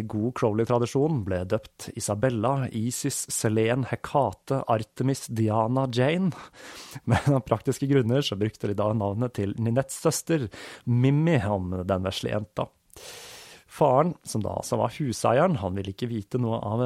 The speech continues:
hverken Ninette eller datteren, men han klaget derimot over den forfalte husleien. I Tunis så begynte Crowley igjen å skrive, og han begynte nå på sin biografi, som han da forestilte seg skulle bli et gigantisk epos på hele seks hundre tusen ord.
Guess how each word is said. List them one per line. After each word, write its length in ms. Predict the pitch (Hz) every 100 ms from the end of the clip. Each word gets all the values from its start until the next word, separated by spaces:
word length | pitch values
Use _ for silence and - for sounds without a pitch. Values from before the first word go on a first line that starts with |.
| 117
hverken 400 | 110 - 131 139
Ninette 400 | 143 143 - 165
eller 160 | 160 170
datteren, 400 | - 156 180 110
men 240 | 95 90 92
han 220 | 101 101
klaget 320 | 117 101 117
derimot 400 | 110 107 127 -
over 240 | 90 92 87
den 80 | -
forfalte 480 | - 107 - 107
husleien. 560 | 110 113 - - - 180 - _ _ _ _ - - - - - - - - - - _ _
I 140 | - 165
Tunis 400 | 156 139 151 156
så 160 | -
begynte 240 | 113 101 110
Crowley 380 | 110 95 104 107 117
igjen 320 | 101 92 98
å 60 | 95
skrive, 380 | - 113 104 104 - -
og 80 | 117
han 160 | 107
begynte 220 | 113 101 117
nå 80 | 104
på 140 | - 123
sin 300 | - 117 123
biografi, 540 | 117 123 123 143 170 185 98
som 240 | - - 92
han 140 | 95
da 80 | 101
forestilte 480 | - 113 98 101 98
seg 220 | 127 135
skulle 260 | - 92 95
bli 120 | 101 101
et 220 | 113 - 113
gigantisk 680 | 123 120 117 117 151 - 139
epos 400 | 123 - 151 -
på 160 | - 101
hele 240 | 101 98 -
seks 400 | - - - -
hundre 180 | 117 117
tusen 320 | 110 101 117
ord. 240 | 110 117